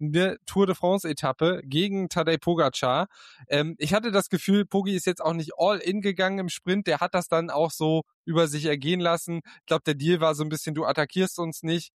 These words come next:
wir können hier Del Toro aufs Podium hieven und du kriegst vielleicht die Etappe." Ich wür-, da wird wahrscheinlich nicht ausgesprochen sein, aber ich hatte jetzt nicht das Gefühl,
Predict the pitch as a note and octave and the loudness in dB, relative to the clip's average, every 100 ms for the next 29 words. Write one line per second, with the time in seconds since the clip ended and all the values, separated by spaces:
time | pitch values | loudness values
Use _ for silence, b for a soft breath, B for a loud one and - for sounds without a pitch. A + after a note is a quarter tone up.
0 | _ C#3 D3+ E3 D#3 D#3 D3+ - D#3+ E3 | _ -4 -2 -2 0 0 0 0 0 2
1 | D3 - D#3 D#3+ D#3 C#3+ D#3 - D#3+ B | 0 -2 -4 -2 -2 -2 -4 -6 -12 B
2 | B B D3 D#3 - D#3+ - C#3+ D3+ - | B B -4 -4 -8 -10 -2 0 0 -2
3 | C#3 C3 D3+ E3 C3+ - B2 A2 B2 C#3+ | -4 -2 -2 -2 -6 -8 -12 -10 -6 -6
4 | - C#3+ C3+ C#3 C3+ C3 C3 C#3 - C3 | -4 -2 0 -2 -2 -4 -2 -4 -6 -8
5 | - B2 B2+ C3 C3+ C3 - C#3 C#3+ C3 | -4 -2 0 0 0 -2 -4 -2 -2 -2
6 | D#3 E3 D#3+ - C3+ - D3 D3 | -4 -4 -6 -6 -12 -4 -2 -2